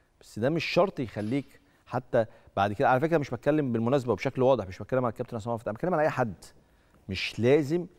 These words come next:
يكون هو ده الريفرنس بتاعنا، ممكن يبقى في حاجات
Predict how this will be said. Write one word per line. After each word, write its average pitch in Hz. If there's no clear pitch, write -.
يكون 107
هو 139
ده 135
الريفرنس 127
بتاعنا، 110
ممكن 117
يبقى 95
في 110
حاجات 117